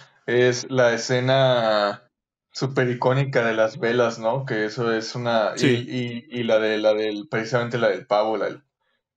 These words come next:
Speaker 1: que eso, esas son, este, es una parte importante de un análisis muy, muy, muy profundo social que tiene esta película. No solamente son elementos sobrenaturales, no solamente se vuelve de alguna manera en algún momento como una especie de thriller psicológico,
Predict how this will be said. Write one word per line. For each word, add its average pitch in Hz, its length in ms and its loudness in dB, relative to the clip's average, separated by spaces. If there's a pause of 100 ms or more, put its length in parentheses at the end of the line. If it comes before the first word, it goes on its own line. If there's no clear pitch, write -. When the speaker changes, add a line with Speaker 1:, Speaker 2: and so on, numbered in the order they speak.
Speaker 1:
que 123 360 -2
eso, 143 260 2
esas 139 300 2
son, 143 260 0
este, 120 640 0
es 131 140 -4
una 151 260 0
parte 139 260 0
importante 123 560 -4
de 117 120 0
un 123 160 -4
análisis 131 920 -2 (560)
muy, 143 460 0
muy, 147 160 2
muy 135 300 0
profundo 123 460 -2
social 117 420 -2
que 127 80 -6
tiene 117 180 -10
esta 117 220 -10
película. 123 440 -4
No 113 120 -8
solamente 110 560 -4
son 110 180 -10
elementos 104 400 -6
sobrenaturales, 117 720 -2
no 113 100 -8
solamente 107 640 -4 (260)
se - 200 -2
vuelve 123 460 2
de 117 80 0
alguna 110 260 -4
manera 113 300 0
en 113 80 -2
algún 107 280 -6
momento 113 360 -6
como 110 160 -12
una 113 80 -6
especie 113 340 -8
de 104 80 -6
thriller 113 300 -4
psicológico, 131 760 -4